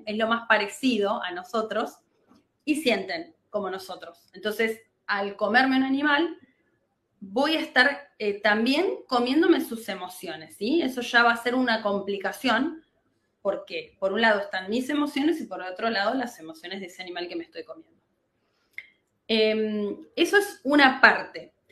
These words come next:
Pero hay otra parte que tiene que ver con lo que experimentó ese animal a lo largo de su vida y hasta el proceso donde ahora está en tu plato ahí, ¿no? Y lo ves ahí bonito o no. A mí la verdad que no me gusta, pero digo,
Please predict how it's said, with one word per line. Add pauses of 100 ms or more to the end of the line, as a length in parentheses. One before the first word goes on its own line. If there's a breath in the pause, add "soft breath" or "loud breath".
(220 soft breath)
Pero
hay
otra
parte
que
tiene
que
ver (1300)
con
lo
que
experimentó
ese
animal
a
lo
largo
de
su
vida (480)
y
hasta (240)
el
proceso
donde
ahora
está
en
tu
plato
ahí,
¿no?
Y
lo
ves
ahí
bonito
o
no.
A
mí
la
verdad
que
no
me
gusta,
pero
digo,